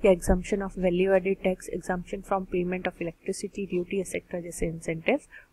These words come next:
हो सकते हैं। Then नेक्स्ट जो है, that is recent policy measures गवर्नमेंट ने क्या लिए हैं। गवर्नमेंट ने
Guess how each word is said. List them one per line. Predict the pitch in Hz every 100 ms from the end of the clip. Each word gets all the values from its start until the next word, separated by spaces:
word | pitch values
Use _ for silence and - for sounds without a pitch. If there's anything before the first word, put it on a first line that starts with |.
| _
हो | 220
सकते | 190 - - -
हैं। | 165 - - - - -
Then | 196 185
नेक्स्ट | 190 233 -
जो | 277
है, | 247 247
that | 208 180
is | 226
recent | 214 190 - 233 240 -
policy | 202 180 - 190
measures | 170 165 202 -
गवर्नमेंट | 175 165 170 165 -
ने |
क्या | 175 - 165
लिए | 160 151
हैं। | 127 156 - - - - - _ 190
गवर्नमेंट | - 202 220 262 294 -
ने | 254 247